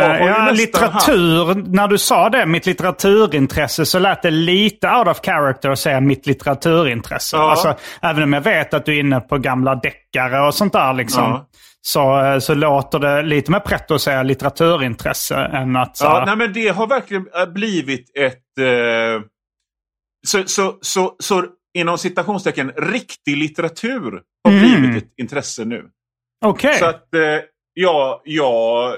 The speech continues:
Speaker 1: jag läser poesi och
Speaker 2: Mhm.
Speaker 1: köper Ord och Bild och, och, och läser liksom,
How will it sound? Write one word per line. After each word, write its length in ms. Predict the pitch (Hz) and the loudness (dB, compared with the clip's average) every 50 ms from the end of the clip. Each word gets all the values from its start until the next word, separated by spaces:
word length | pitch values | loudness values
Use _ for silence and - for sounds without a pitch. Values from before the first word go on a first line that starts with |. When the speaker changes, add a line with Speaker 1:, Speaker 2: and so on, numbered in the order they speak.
| - _ | -10 _
Speaker 1:
jag 360 | 143 147 151 117 110 107 101 | -6 -4 -2 -2 -2 -2 -2
läser 420 | 101 104 104 104 - - - 165 | -4 -4 -4 -4 -6 -6 -6 -6
poesi 1200 | 160 _ _ - 214 208 214 240 233 - - - - 202 185 147 139 127 123 123 127 127 135 156 160 | -8 _ _ -10 -8 -6 -4 -4 -4 -2 -4 -2 -2 -4 -4 -6 -8 -12 -14 -14 -14 -6 -4 -2 -2
och 240 | 160 170 160 - _ _ _ _ _ _ _ _ _ 220 | -2 -2 -4 -8 _ _ _ _ _ _ _ _ _ 0
Speaker 2:
Mhm. 160 | 196 175 139 170 | 2 4 4 4
Speaker 1:
köper 480 | 220 247 - - - 120 180 180 180 | 4 4 4 2 0 0 0 0 0
Ord 240 | 185 180 190 180 190 | 0 -2 -2 0 0
och 180 | 208 202 165 147 | 0 -2 -2 -4
Bild 580 | 202 175 151 135 135 135 135 131 131 120 131 | -4 -4 -4 -4 -4 -4 -4 -4 -6 -4 -2
och, 280 | 147 143 139 131 131 131 131 127 123 95 - | 0 0 2 0 0 0 -2 -4 -6 -10 -10
och, 300 | 113 135 139 131 - 139 | -8 -8 -8 -8 -6 -4
och 100 | 147 143 | -4 -2
läser 540 | 143 151 147 135 127 120 - - - 139 127 | 0 0 0 0 -2 -4 -6 -4 -2 -2 -2
liksom, 600 | 127 127 123 - - 143 127 120 120 120 120 123 | -2 -4 -6 -4 -2 -2 -2 -2 -2 -6 -8 -10